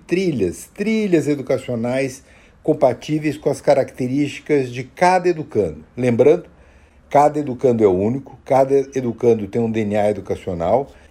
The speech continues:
e a gente, enquanto docente, enquanto orientador educacional, tem o papel de tentar entender qual é,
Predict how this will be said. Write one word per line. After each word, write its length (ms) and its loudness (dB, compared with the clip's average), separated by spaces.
e 80 4
a 60 8
gente, 560 -2
enquanto 400 0
docente, 640 -2
enquanto 460 -2
orientador 880 2
educacional, 880 -2
tem 120 -4
o 60 -4
papel 580 2
de 160 -10
tentar 400 -2
entender 480 -2
qual 340 2
é, 220 2